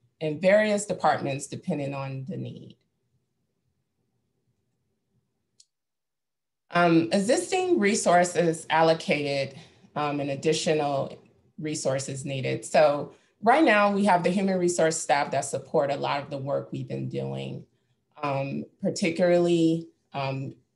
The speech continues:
attending many job fairs, um,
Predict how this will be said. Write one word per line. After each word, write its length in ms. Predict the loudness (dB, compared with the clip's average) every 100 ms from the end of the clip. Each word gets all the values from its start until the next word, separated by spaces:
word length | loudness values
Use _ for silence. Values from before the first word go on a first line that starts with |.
| -18 -8
attending 560 | -6 0 2 2 2
many 260 | 2 2 2
job 280 | 2 2 0
fairs, 680 | -2 0 2 2 0 -8 -10
um, 500 | -8 -6 -8 -8 -12